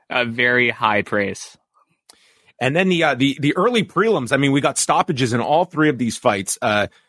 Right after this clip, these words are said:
Speaker 2: Tagir Ulanbekov submitted Cody Durden in the second round. I mean, Ulanbekov, uh, you know,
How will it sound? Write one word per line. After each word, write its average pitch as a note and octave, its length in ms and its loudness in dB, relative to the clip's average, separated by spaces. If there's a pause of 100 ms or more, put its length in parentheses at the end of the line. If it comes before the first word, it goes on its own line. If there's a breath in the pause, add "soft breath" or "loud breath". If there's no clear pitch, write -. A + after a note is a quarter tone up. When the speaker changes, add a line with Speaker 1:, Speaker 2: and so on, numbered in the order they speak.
(400 soft breath)
Speaker 2:
Tagir F3+ 500 2 (200)
Ulanbekov C#3+ 920 0
submitted B2 500 0
Cody F3 320 2
Durden A#2 640 -2
in A#2+ 160 -6
the A2 120 -4
second C3+ 360 -2
round. A2+ 260 0
I G#2+ 40 2
mean, A2 220 -4
Ulanbekov, A#2+ 1000 -2
uh, F2 260 -2 (380)
you F#2 100 -10
know, F2 200 -8